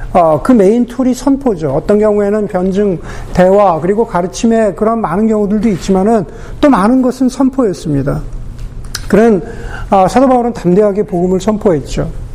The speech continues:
여러분, 복음을 선포한다, 복음을 프로클레임한다라고 했을 때 현대적인 형태에서 그것이 가장 가까운 게 뭘까요? 네, 설교입니다. 여러분들이 생각하시는 대로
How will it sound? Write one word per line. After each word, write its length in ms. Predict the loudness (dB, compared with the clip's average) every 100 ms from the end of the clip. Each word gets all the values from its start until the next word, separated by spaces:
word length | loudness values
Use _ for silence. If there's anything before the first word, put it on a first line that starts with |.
| -10 -10 -10 -10 -10 -4 2
여러분, 640 | 4 6 4 0 -6 -10 -10 0
복음을 360 | 4 4 4 2
선포한다, 800 | 0 2 2 2 2 -2 -4 0
복음을 400 | 2 4 2 -2
프로클레임한다라고 1400 | 0 -2 0 0 2 2 0 2 2 2 0 0 0 0
했을 200 | -2 -4
때 320 | 2 2 2 -2 -12 -12 -10 -8
현대적인 720 | 2 4 4 2 2 2 0
형태에서 600 | 0 -2 0 0 0 -2
그것이 340 | -2 0 -2 -2
가장 360 | -4 0 0 0
가까운 500 | -4 0 2 2 2
게 100 | 0
뭘까요? 540 | 0 0 -2 -4 -6 -8 -10 -10 -10 -6
네, 180 | -2 -2 -2
설교입니다. 640 | -2 0 0 -2 -6 -6 -2
여러분들이 380 | 0 0 0 0
생각하시는 640 | 0 0 -2 -2 -2 0
대로 400 | 2 2 0